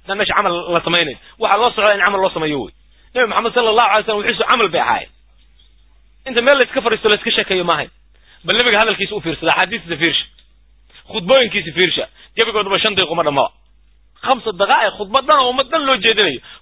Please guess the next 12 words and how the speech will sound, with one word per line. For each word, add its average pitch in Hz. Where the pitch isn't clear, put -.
Khudbatu 226
waxa 208
akhri-, 185
Carafa 208
akhriya, 170
fiirsha. 196
Haddaad 247
akhrido 220
shan 262
daqiiqo 185
ma 165
dhammaa. 113